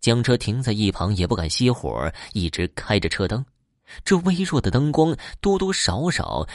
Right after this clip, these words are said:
能让小马有一丝安全感。在原地待了好久，也没有发现任何异样。小马心中暗自猜想：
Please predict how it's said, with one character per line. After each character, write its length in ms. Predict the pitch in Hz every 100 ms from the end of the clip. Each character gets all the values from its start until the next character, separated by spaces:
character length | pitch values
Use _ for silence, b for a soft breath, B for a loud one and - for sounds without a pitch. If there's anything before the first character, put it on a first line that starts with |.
| B
能 240 | 104 98
让 180 | 95 87
小 360 | - - 87 98
马 220 | 92 87
有 280 | 82 78 76
一 180 | 82 82
丝 220 | - - -
安 280 | 107 101 98
全 260 | - 78
感。 140 | 80 - - _ _ _ _ _ _ _ _ _ _ _ _ _ _ _ _
在 160 | - 113
原 280 | 113 117 131
地 200 | 123 107
待 180 | 107 107
了 120 | 90
好 380 | - 85 92 135
久， 420 | - 50 58 67 B B
也 180 | 101 92
没 100 | 92
有 140 | 90
发 180 | 85 90
现 140 | 90 87
任 200 | 98 82
何 140 | 90
异 240 | 87 92
样。 220 | 60 - - _ _ _ _ B B
小 240 | - 170
马 160 | 196 113
心 200 | 104 156
中 180 | 175 165
暗 180 | - 160
自 160 | - -
猜 220 | - 151
想： 260 | - -